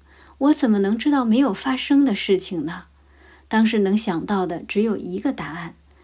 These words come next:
它发生过了。那发生过怎么可能？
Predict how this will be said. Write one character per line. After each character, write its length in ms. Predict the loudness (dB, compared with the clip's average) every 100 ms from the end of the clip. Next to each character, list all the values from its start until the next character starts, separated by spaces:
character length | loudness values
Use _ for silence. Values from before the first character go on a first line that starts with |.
| _
它 160 | -6 -6
发 240 | -2 -2
生 260 | 0 0 2
过 240 | 0 -2
了。 220 | -6 -14 _ _ _ -20 -20 _
那 120 | 2
发 180 | 2 4
生 240 | 4 6 4
过 200 | 4 2
怎 120 | 0
么 140 | -4
可 220 | -4 -6
能？ 260 | -6 -6 -12